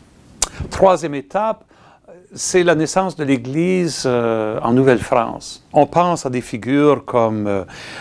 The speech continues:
Marie de l'Incarnation, François de Laval, Marguerite Bourgeois,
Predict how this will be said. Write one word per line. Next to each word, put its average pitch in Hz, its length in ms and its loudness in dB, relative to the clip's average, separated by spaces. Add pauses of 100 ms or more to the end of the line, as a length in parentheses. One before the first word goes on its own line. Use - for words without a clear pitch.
(120)
Marie 120 260 4
de 127 80 -2
l'Incarnation, 110 800 0
François 131 400 -2
de 113 80 -6
Laval, 95 400 -2
Marguerite 131 560 0
Bourgeois, 101 640 -4